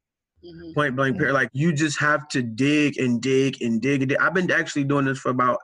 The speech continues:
Speaker 2: eighteen, between eighteen years. Um, I know if you count college, so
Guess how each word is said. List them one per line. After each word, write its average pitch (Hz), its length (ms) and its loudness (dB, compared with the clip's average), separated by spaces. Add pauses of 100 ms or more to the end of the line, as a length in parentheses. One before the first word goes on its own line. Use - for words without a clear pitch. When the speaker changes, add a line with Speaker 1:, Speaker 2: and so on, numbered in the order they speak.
Speaker 2:
eighteen, 135 800 -2 (180)
between 180 260 0
eighteen 147 440 0
years. 123 200 0 (400)
Um, 127 720 0
I 117 100 -2
know 139 420 2 (720)
if 143 100 0
you 156 80 0
count 135 280 -2
college, 113 340 -2
so 120 200 -6